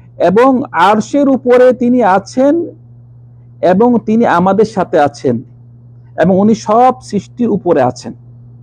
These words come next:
এটি যে আমরা, আমাদের ঈমান আছে, এটি হাকিকাতান, মানে এটি হক, এটি কোনো সন্দেহ নেই। কারণ আল্লাহ সুবহানাহু ওয়া তাআলা তিনি যে আরশের উপরে আছেন,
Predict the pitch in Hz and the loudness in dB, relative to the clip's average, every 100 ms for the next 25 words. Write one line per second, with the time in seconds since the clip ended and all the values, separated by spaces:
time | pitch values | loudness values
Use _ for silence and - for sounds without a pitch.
0 | - - - - - - - 247 277 277 | -20 -20 -20 -20 -20 -2 0 2 2 2
1 | 262 285 285 247 294 330 - - - - | 2 4 4 4 2 -2 -10 -20 -20 -20
2 | - - - - - - 156 185 202 208 | -20 -20 -20 -20 -20 -6 0 2 2 2
3 | 214 240 214 170 - 214 254 - - - | 4 4 2 0 0 0 0 0 -6 -20
4 | - 165 190 196 262 277 277 - 185 185 | -10 0 0 0 0 0 0 0 -2 0
5 | 247 226 185 - 127 127 - - - - | 0 2 0 0 -2 -2 -10 -20 -20 -20
6 | - - - - - 151 - 175 - 220 | -20 -20 -20 -20 -4 -2 0 -2 0 -2
7 | 180 180 170 - - - - - 165 196 | 0 0 -2 -16 -20 -20 -20 -10 -6 -4
8 | 214 175 175 175 175 165 123 - - - | -4 -2 -2 0 0 2 0 -2 -12 -20
9 | - - - - - - 170 233 - 127 | -20 -20 -20 -20 -20 -2 2 2 2 2
10 | 202 240 240 202 220 226 214 208 214 220 | 2 2 0 -2 -2 0 0 0 2 2
11 | 233 226 202 226 208 190 196 196 277 262 | 2 0 -2 -2 0 2 2 0 -2 -2
12 | 214 226 190 151 - 143 135 220 | 0 2 2 2 -2 -4 -2 -2